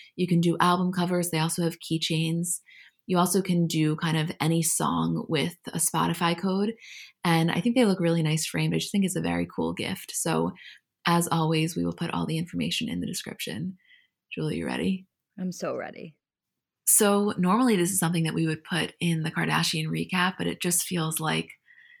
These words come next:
Speaker 1: main outline news, which is the fact that Kim has officially filed for divorce from Kanye.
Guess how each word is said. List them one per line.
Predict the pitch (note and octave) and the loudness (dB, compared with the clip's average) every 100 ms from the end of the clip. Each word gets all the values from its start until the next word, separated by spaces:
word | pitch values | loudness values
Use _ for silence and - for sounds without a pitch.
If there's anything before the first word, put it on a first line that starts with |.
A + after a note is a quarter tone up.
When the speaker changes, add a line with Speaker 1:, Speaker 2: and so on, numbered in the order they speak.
| _ | _
Speaker 1:
main | E3 D#3+ E3 - | -2 2 4 4
outline | E3 - E3 D#3+ | 2 0 0 0
news, | D#3+ D#3 | 0 -2
which | F3+ | -4
is | E3+ | -6
the | D#3+ | -4
fact | E3 D#3+ F3 | 0 0 0
that | D3+ D#3 - - | -4 -6 -8 -4
Kim | E3 F3+ | 0 2
has | F#3 E3 | 2 0
officially | D#3+ - E3 - F#3+ F#3+ | -4 -2 -2 0 0 -2
filed | F#3 E3 F3 E3 | 0 0 0 -2
for | E3 | -6
divorce | E3 E3+ E3+ F#3 - | -8 -4 -2 -2 -4
from | F#3 | -4
Kanye. | F#3 F3 E3+ E3+ D#3+ F#3+ | -4 -2 -2 -2 -4 -4